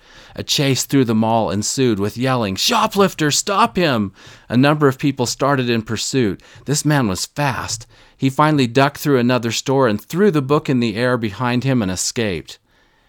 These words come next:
He was later caught elsewhere and he was armed and dangerous. But ironically,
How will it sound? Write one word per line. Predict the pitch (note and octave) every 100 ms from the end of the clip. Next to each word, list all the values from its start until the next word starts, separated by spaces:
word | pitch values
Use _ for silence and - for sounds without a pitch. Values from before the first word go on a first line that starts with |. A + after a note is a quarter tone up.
| _
He | -
was | A2 G#2 A2+
later | A#2+ A#2+
caught | A2 B2 A2
elsewhere | - A2+ A2 - F#2+ F2+
and |
he | G#2 D#3+
was | A2 -
armed | A#2 C#3 B2 F#2+
and | F#2
dangerous. | F2 A2 D3 F2+ C#2 D#2+ - - _ - - _ _ -
But | A2+
ironically, | A2 A2 C3+ F3+ G2+ - E2+ E2 A#2+